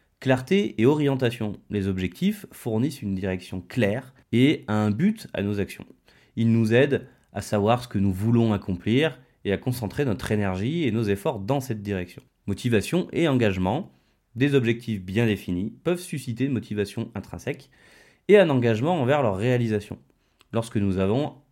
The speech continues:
un objectif clair et significatif, nous sommes plus susceptibles de rester motivés et de persévérer face aux obstacles. Mesure de progrès.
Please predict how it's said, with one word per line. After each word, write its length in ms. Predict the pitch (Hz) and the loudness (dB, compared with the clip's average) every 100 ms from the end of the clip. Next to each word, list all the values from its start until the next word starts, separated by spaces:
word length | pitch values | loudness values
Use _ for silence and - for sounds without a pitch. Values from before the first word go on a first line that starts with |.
| _ | _
un 140 | 143 139 | 0 0
objectif 440 | 98 92 - 92 | 0 -2 -6 -14
clair 260 | - 127 107 | -2 2 2
et 80 | 92 | 0
significatif, 720 | 151 120 - - 85 117 127 113 | -4 -6 -6 -12 -10 -10 -6 -6
nous 80 | |
sommes 260 | 110 104 95 | -4 -2 -4
plus 220 | - 208 | -2 -4
susceptibles 580 | 214 135 107 - 151 160 | -4 -6 -6 -6 -8 -4
de 60 | 104 | -4
rester 380 | 92 110 - 117 | -2 -4 -2 -2
motivés 640 | 131 165 - 98 117 - _ _ _ _ | 0 -2 -2 -2 -2 -4 _ _ _ _
et 80 | 101 | -2
de 80 | 127 | -2
persévérer 680 | 127 143 - 123 113 135 | 0 -4 -2 -2 0 0
face 360 | 160 - 160 156 | -4 -4 -4 -2
aux 120 | 113 | -4
obstacles. 460 | 101 - - - _ _ | -4 -8 -12 -14 _ _
Mesure 560 | 107 160 180 135 131 98 | -4 0 -2 -2 -2 -4
de 180 | 95 92 | -4 -6
progrès. 600 | - 92 85 98 170 | -6 -8 -4 -4 -6